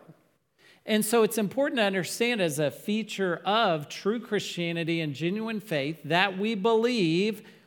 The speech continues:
we are in need of saving. This is a core tenet of the gospel message and speaks to the necessity of both the incarnation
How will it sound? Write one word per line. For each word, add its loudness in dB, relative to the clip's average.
we 6
are 8
in 0
need 0
of -2
saving. 0
This 0
is 4
a 4
core 0
tenet -2
of -4
the -2
gospel -2
message -6
and -2
speaks -4
to -6
the -2
necessity -2
of -4
both -4
the -8
incarnation -4